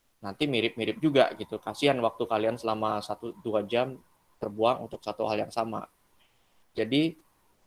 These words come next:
saya mau kasih masalah klien saya itu ke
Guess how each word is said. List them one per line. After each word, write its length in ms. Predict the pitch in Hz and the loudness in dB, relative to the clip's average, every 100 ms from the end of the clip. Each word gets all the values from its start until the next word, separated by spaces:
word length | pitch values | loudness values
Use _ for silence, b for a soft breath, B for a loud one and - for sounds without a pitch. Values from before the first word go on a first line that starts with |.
| _ _ _ _ _ _ _ _ _ | _ _ _ _ _ _ _ _ _
saya 240 | - 117 139 | 0 4 6
mau 160 | 143 | 4
kasih 320 | 123 117 151 | -2 -4 -4
masalah 400 | 120 113 117 113 | -4 -2 0 0
klien 320 | - 110 113 113 | 2 0 0 0
saya 240 | 113 113 | -2 -2
itu 240 | 110 151 | -2 -4
ke 240 | 147 139 | 0 0